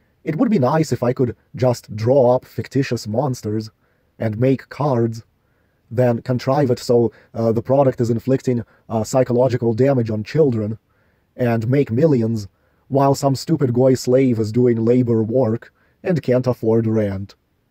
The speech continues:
Almost all of us can invent fictitious Pokemon creatures in our heads, but we can't make money off it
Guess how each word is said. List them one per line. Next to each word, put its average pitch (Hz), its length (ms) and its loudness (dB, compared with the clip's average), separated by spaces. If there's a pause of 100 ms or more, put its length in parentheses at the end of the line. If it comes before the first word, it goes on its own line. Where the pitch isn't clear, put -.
(600)
Almost 175 480 2
all 170 160 4
of 131 100 0
us 123 200 2
can 123 140 -4
invent 123 380 0
fictitious - 640 -4
Pokemon 113 640 -2
creatures 110 580 -4 (400)
in 131 120 -6
our 120 260 2
heads, 110 480 -4 (800)
but 123 340 0
we 131 120 0
can't 147 280 -2
make 131 220 0
money 127 360 0
off 113 320 -4
it 110 180 -8